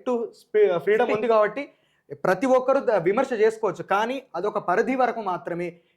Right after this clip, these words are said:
ఎదుటి వ్యక్తి యొక్క మనోభావాలు కావచ్చు, నమ్మకాలను కావచ్చు,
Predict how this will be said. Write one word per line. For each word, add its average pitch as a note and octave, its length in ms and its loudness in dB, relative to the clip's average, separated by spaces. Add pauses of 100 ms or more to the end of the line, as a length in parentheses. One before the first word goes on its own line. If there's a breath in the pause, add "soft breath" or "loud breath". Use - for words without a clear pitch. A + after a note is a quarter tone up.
ఎదుటి B3 380 -4
వ్యక్తి G#3+ 340 0
యొక్క A3+ 200 -2
మనోభావాలు G#3 600 -2
కావచ్చు, F#3+ 340 -4
నమ్మకాలను C4 480 2
కావచ్చు, A3 420 -2